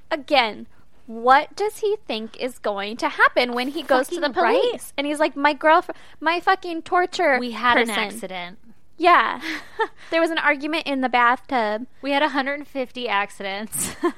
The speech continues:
Speaker 1: Like, does, uh, what does he think is gonna happen?
Speaker 2: <laughs> I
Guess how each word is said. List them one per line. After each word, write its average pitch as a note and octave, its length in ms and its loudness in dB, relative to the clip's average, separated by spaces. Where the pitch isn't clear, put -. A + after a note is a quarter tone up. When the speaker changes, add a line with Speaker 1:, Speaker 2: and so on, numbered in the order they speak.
Speaker 1:
Like, G#4+ 220 0
does, F#4 260 -6
uh, - 240 -10
what D#4 580 -2
does D5+ 100 4
he D5 140 0
think D5 200 -4
is B4+ 80 -6
gonna D5 300 -2
happen? G#4+ 480 2
Speaker 2:
<laughs> - 320 -12
I G4 160 -10